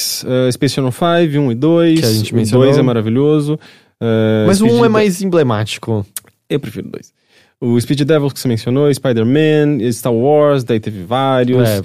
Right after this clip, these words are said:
Speaker 1: Star Lancer,
Speaker 2: E eu acho
Speaker 1: que
Speaker 2: que nenhum deles é memorável, particularmente.
Speaker 1: É, é, o Pod Racer é legal. Eu adorava.
Speaker 2: Eu
Speaker 1: Eu já
Speaker 2: não.
Speaker 1: jogo, mas eu jogava no P C. É, o Star Lancer, que foi antecessor do Freelancer.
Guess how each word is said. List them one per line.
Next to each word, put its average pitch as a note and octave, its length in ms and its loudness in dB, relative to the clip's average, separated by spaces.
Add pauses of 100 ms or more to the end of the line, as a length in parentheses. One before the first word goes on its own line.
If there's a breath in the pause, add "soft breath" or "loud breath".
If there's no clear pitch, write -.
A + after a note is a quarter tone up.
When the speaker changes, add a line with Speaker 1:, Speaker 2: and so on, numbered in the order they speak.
(240)
Speaker 1:
Star B2+ 240 -2
Lancer, C3 520 2
Speaker 2:
E - 20 4
eu B3 80 4
acho C4+ 100 2
Speaker 1:
que A#2 40 -2
Speaker 2:
que A#3 60 0
nenhum A3+ 180 2
deles G3 240 2
é F3+ 80 2
memorável, A2+ 640 0
particularmente. G2 960 0
Speaker 1:
É, A#2 140 0
é, A2 40 2
o G#2+ 340 0
Pod D3+ 220 -2
Racer E2+ 380 -6 (200)
é F#2 60 -10
legal. F#2 260 -8 (680)
Eu F#2+ 80 -4
adorava. F#2 280 -6 (120)
Speaker 2:
Eu G#2+ 80 0
Speaker 1:
Eu G#2+ 60 4
já A#2 100 4
Speaker 2:
não. B2 60 4
Speaker 1:
jogo, A#2 220 2
mas A2 160 2
eu A2+ 60 -2
jogava G#2+ 260 0
no A2 80 -2
P A2+ 120 -8
C. - 160 -12 (560 soft breath)
É, G#2+ 320 2
o - 20 2
Star C#3+ 180 0
Lancer, E3+ 380 2
que - 80 -14
foi B2 320 2
antecessor A2 480 -2
do G2 80 -2
Freelancer. A#2 580 -2